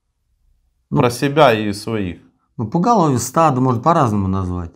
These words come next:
Speaker 2: Ну, стадо это более
Speaker 1: Это, наверное,
Speaker 2: продвинутая
Speaker 1: ну,
Speaker 2: история.
Speaker 1: скорее всего, да. И, наверное, пошло это, ну, если уж так вот в глубину веков ударяться,
Speaker 2: Давайте,
Speaker 1: в
Speaker 2: в
Speaker 1: России,
Speaker 2: глубину.
Speaker 1: в Ро-, в России идёт, наверное, с этого, с опричнины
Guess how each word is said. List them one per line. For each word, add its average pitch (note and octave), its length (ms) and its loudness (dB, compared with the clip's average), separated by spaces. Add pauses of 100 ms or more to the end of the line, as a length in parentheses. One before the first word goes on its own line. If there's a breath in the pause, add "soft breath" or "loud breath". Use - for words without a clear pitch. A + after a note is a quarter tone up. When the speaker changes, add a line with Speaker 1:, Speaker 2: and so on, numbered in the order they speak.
(180)
Speaker 2:
Ну, D3+ 320 -8
стадо D#3 340 2
это C#3+ 500 2
более A#2+ 580 -2
Speaker 1:
Это, D3+ 280 -4
наверное, D3+ 140 0
Speaker 2:
продвинутая G#2 680 -2
Speaker 1:
ну, C#3+ 160 -2
Speaker 2:
история. C#3+ 40 0
Speaker 1:
скорее D#3+ 320 -2
всего, D3+ 200 -4
да. A2+ 180 -4 (220 loud breath)
И, B2+ 80 -2
наверное, D#3+ 300 2
пошло D#3+ 360 0
это, G2+ 400 -2
ну, A#2+ 160 -2
если A#2+ 340 -2
уж G2+ 80 -2 (100)
так - 200 -6
вот - 180 -18
в F#2+ 120 -4
глубину A#2+ 400 2
веков G#2+ 360 -2 (120)
ударяться, B2 580 -2
Speaker 2:
Давайте, G2+ 520 2
Speaker 1:
в F#2+ 60 -4
Speaker 2:
в A2+ 60 0
Speaker 1:
России, B2 340 2
Speaker 2:
глубину. A2+ 260 -2
Speaker 1:
в C3+ 60 0
Ро-, C#3+ 140 0
в C#3 120 0
России D3+ 360 0
идёт, B2 240 0
наверное, A#2 340 0
с G2 180 -8
этого, G2 320 -4 (260 soft breath)
с - 160 -8
опричнины C3 800 -2